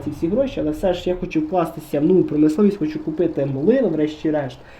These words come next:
купити ще пекарню, от такі у мене плани на майбутнє. Я ще ж хочу завод,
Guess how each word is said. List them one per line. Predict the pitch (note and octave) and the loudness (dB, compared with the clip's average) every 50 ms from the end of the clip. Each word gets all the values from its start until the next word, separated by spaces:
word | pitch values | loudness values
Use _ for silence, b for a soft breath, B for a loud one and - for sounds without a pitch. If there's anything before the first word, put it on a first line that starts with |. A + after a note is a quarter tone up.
| B B B B B | B B B B B
купити | - D#3 - G3 F#3 F#3 | -6 0 2 2 2 2
ще | F3+ - - D#3+ | 0 0 -2 -4
пекарню, | D#3+ - C3+ B2+ - - G3 A#3 B3 A3 F#3 D3+ C3 C#3+ E3+ | -2 -4 -6 -6 0 0 2 2 2 2 0 0 -2 0 0
от | F#3 F3+ | -2 -2
такі | E3 D#3 - F#3+ F#3+ | -4 -4 -2 0 2
у | E3+ | 2
мене | E3 E3 E3 D#3 | 2 2 0 -2
плани | D#3 D#3 E3+ E3+ E3 D#3 | -2 -2 -2 -2 0 0
на | D3+ D3+ D3+ | 0 0 0
майбутнє. | D#3 D#3+ D#3+ D#3 C#3 B2+ B2 A#2+ - - | 0 0 -2 -2 -4 -4 -8 -8 -8 -8
Я | C#3+ | -8
ще | - - F#3 | -6 -6 -8
ж | - - | -6 -6
хочу | F#3 F3 - - E3 D#3 D#3 B B B B B | -6 -6 -2 -2 -2 -2 -2 B B B B B
завод, | - D3 F3 F#3 F#3+ F#3 F#3 | 0 2 2 4 4 4 2